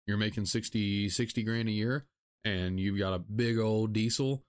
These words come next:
uh, and you're able to pay for it and still put food on the table. But when you've got somebody else that comes into your home, uh, and maybe their income doesn't cover their, their half of the expenses, uh,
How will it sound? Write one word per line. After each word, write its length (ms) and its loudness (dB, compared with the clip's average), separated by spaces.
uh, 120 0
and 120 0
you're 160 0
able 180 0
to 60 -2
pay 240 0
for 200 0
it 60 0
and 100 -2
still 200 0
put 180 -4
food 160 0
on 80 0
the 60 0
table. 300 0
But 140 0
when 140 -2
you've 140 0
got 180 0
somebody 340 0
else 200 0
that 120 -4
comes 200 -2
into 160 0
your 160 0
home, 340 -2
uh, 360 0
and 260 -2
maybe 260 2
their 220 0
income 400 -2
doesn't 280 -2
cover 480 0
their, 600 0
their 240 0
half 280 -2
of 80 0
the 140 2
expenses, 560 -2
uh, 380 0